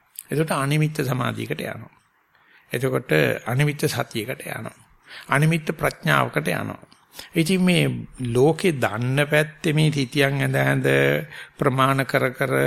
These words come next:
අර විකුට්ටි මූකුට්ටි කඩ කඩ ඉන්න මිනිහා නැත්තම් ගෑණි මේ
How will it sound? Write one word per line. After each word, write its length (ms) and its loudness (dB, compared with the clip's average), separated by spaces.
අර 220 2
විකුට්ටි 500 -2
මූකුට්ටි 500 -4
කඩ 200 -2
කඩ 280 0
ඉන්න 180 -2
මිනිහා 720 0
නැත්තම් 440 -2
ගෑණි 480 2
මේ 540 -2